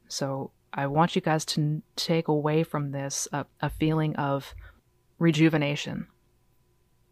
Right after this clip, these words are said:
that there is always a way for a second chance.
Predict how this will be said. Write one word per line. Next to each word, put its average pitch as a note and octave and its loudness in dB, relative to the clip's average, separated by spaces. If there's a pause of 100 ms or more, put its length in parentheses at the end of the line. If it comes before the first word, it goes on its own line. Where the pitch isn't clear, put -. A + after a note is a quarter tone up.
that C3+ -4 (320)
there D#3+ 2
is D3+ 0 (100)
always D3+ 0 (360)
a E3 2
way C#3+ 0
for C#3 -6
a D3 -8
second D3+ -6
chance. - -8